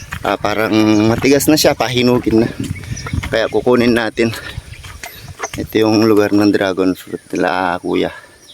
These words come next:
Ayan. Ganda ng lugar. Ayan.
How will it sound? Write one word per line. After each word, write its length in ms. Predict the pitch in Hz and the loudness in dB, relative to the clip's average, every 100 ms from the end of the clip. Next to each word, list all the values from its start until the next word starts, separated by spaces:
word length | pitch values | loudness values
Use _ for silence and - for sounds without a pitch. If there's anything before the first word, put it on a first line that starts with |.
| - - - - - - - | -20 -20 -20 -20 -20 -18 -12
Ayan. 200 | - - - - - - | -10 -10 -14 -16 -6 -2
Ganda 320 | 123 120 120 | 2 2 2
ng 80 | 110 | 2
lugar. 280 | 110 107 | 2 0
Ayan. 1300 | 104 - - - - - - - - - - - - | -4 -6 -8 -10 -12 -12 -12 -10 -10 -8 -6 -6 -6